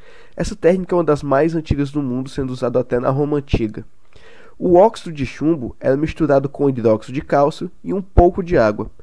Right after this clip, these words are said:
O chumbo reage com o enxofre presente nas proteínas do cabelo, formando o sulfeto de chumbo que possui cor escura. Essa é uma tintura que permanece mais tempo que as outras, porém tem um aspecto negativo.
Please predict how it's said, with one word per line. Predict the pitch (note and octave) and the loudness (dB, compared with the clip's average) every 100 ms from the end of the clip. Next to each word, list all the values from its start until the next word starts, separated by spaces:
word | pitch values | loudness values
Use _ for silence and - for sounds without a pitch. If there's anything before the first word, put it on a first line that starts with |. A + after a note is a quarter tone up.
| - - - - | -18 -20 -14 -4
O | G#3+ | -4
chumbo | - G3+ A3 D3+ | -2 -4 0 0
reage | C#3 C#3+ D3+ | 2 2 2
com | D3+ F#3+ | -2 -2
o | F#3+ | -2
enxofre | - D#3+ E3+ | 0 -2 -2
presente | - E3 D3 D3 - | 0 0 2 2 2
nas | C3+ - | 2 0
proteínas | - F3+ G3 E3 E3+ F3 | 0 0 2 0 0 -2
do | D#3+ | -2
cabelo, | - C#3 A#2 G#2+ G#2+ - - - | -2 0 2 2 -2 -8 -18 -20
formando | - D#3+ F3 E3+ D3+ | -2 0 2 2 0
o | |
sulfeto | D3+ - A3 - F3 F3+ | -4 -6 -2 0 0 -2
de | E3 | -6
chumbo | - - D3+ D3+ | -6 -2 -4 -4
que | - F3+ | -8 0
possui | F#3 F#3+ E3 | 0 0 -2
cor | E3+ E3 E3 | -2 -2 -2
escura. | - - C3+ A2+ G2 - - - | -4 -2 0 2 0 -8 -18 -8
Essa | - F#3 - | 2 2 4
é | E3 | 0
uma | D#3+ | 2
tintura | C#3 D3+ C#3 | 2 2 0
que | |
permanece | - C#3 C3+ B2 A#2 A2+ A#2 | 0 0 2 2 0 0 -2
mais | B2+ G3 - | 2 2 2
tempo | - E3+ F3 - | 2 0 4 2
que | - B2 | 4 0
as | A#2+ | 0
outras, | A#2+ D3 F3+ - - - - | -2 -4 -6 -12 -18 -20 2
porém | F3 G3 F#3 F#3+ | 6 8 6 4
tem | G3 | 2
um | F#3 | 0
aspecto | F3+ - E3 - D#3+ | 0 0 0 2 2
negativo. | E3+ F3+ F#3 - C#3+ B2+ - | 2 2 0 0 0 -2 -8